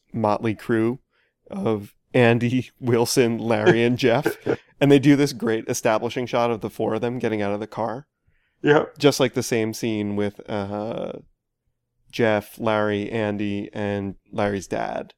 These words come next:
Speaker 1: when they were,
Speaker 2: When they,
Speaker 1: when they were digging
Speaker 2: when
Speaker 1: up
Speaker 2: they
Speaker 1: Larry's
Speaker 2: raped.
Speaker 1: mother. Yeah.
Speaker 2: Exactly. Now, notice, like, none of them were dressed whatsoever for, for a pool party.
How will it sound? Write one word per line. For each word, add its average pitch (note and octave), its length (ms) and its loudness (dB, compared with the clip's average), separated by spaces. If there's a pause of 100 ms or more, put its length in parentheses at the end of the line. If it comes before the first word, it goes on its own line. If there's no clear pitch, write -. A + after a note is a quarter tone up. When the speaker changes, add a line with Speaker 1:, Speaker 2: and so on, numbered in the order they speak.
(120)
Speaker 1:
when A#2 160 -2
they G#2 60 0
were, - 120 -2
Speaker 2:
When - 140 4
they, G2 220 -4 (180)
Speaker 1:
when A#2 140 0
they G#2+ 60 2
were G#2 80 2
digging G2+ 240 0
Speaker 2:
when G2+ 100 2
Speaker 1:
up F#2+ 60 2
Speaker 2:
they - 60 -6
Speaker 1:
Larry's G2 240 2
Speaker 2:
raped. - 100 -6
Speaker 1:
mother. - 220 -12 (240)
Yeah. - 100 -6 (120)
Speaker 2:
Exactly. - 520 -10 (300)
Now, C#3 400 4
notice, C4+ 360 4
like, C#3+ 200 0
none A#2 340 2
of D#3 160 2
them A2 220 4
were G#2 100 4
dressed A2 340 4
whatsoever A2+ 520 4
for, F#2 300 0 (120)
for A2 140 4
a F#2+ 100 2
pool - 200 0
party. - 340 -6